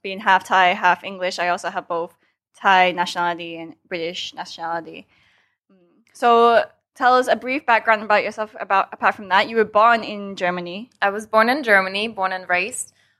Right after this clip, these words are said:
Speaker 2: Um, went all my life there to school. And, um, yeah, and then I studied in France and then came to Thailand, basically.
Speaker 1: So you studied in France for how long?
Speaker 2: Uh, around two years.
Speaker 1: Was that your, um,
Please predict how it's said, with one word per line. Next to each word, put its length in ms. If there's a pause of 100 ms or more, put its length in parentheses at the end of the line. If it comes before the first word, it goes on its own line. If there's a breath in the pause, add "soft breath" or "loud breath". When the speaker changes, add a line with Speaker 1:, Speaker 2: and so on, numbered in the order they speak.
(140)
Speaker 2:
Um, 520
went 260
all 140
my 140
life 300
there 180 (240)
to 100
school. 380 (160)
And, 280 (260)
um, 340
yeah, 140 (200)
and 180
then 120
I 80
studied 340
in 120
France 440
and 140
then 180
came 240
to 120 (300)
Thailand, 360
basically. 400 (520)
Speaker 1:
So 340 (180)
you 160
studied 360
in 140
France 440
for 480 (200)
how 200
long? 440 (120)
Speaker 2:
Uh, 300 (140)
around 720
two 180 (120)
years. 640 (360)
Speaker 1:
Was 120
that 160
your, 240
um, 300